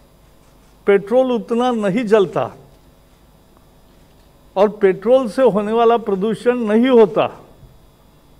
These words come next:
एक सौ पचानवे करोड़ लीटर अगर इथेनॉल जाता है तो इथेनॉल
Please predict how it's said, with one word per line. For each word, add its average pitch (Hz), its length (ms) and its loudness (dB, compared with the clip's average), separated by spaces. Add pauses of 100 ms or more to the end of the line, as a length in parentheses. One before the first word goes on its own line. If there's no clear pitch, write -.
(840)
एक 190 180 -2
सौ 254 160 2
पचानवे 233 800 0 (160)
करोड़ 220 340 4
लीटर 202 520 0
अगर 220 420 0 (1900)
इथेनॉल 220 500 0
जाता 180 400 2
है 202 200 0
तो 226 180 -2
इथेनॉल 208 560 -4